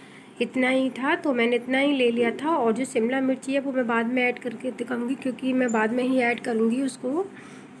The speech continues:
क्योंकि उसका नहीं फिर पता नहीं चलता शिमला मिर्ची कहाँ गई, तो इस वजह से। और ये लौकी ले ली है मैंने थोड़ी सी, जो कि लौकी बहुत अच्छी लगती है इसमें।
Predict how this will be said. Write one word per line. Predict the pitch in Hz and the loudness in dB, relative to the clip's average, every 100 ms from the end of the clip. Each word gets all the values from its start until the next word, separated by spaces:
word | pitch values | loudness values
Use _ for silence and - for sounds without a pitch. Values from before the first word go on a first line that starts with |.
| - - - - - - - - - | -20 -20 -20 -18 -14 -14 -14 -18 -8
क्योंकि | 269 277 269 302 | -4 -4 0 2
उसका | 277 285 | 2 0
नहीं | 269 277 | 2 0
फिर | 302 - | -2 -4
पता | 254 240 | -2 -2
नहीं | 269 | 0
चलता | 254 233 220 247 | 0 0 0 -2
शिमला | 247 233 240 | -2 0 0
मिर्ची | 240 226 269 | -2 -8 -8
कहाँ | 233 220 | -4 -2
गई, | 226 285 | 0 0
तो | 294 | -2
इस | 294 254 | -4 -2
वजह | 214 226 | -2 -2
से। | 233 277 349 - - - - - - - - - - - - - - - - - - - - - - - - | -4 -6 -8 -8 -16 -20 -20 -20 -20 -20 -20 -20 -20 -20 -20 -20 -20 -20 -20 -20 -20 -20 -20 -20 -20 -8 -2
और | |
ये | 233 240 | 2 2
लौकी | 240 226 226 240 | 4 2 2 -2
ले | 247 | 0
ली | 233 | 2
है | 247 | 2
मैंने | 247 247 | 2 0
थोड़ी | 254 220 226 | 0 0 0
सी, | - 254 285 | -2 -2 -2
जो | 262 | -2
कि | 226 233 | -4 0
लौकी | 233 226 - | 2 2 -2
बहुत | 226 220 233 254 240 | -4 0 0 0 -2
अच्छी | 240 - 262 - - | -4 -4 -6 -6 -8
लगती | 240 240 - 254 | -8 -8 -4 4
है | 233 | 4
इसमें। | 233 240 233 | 4 0 0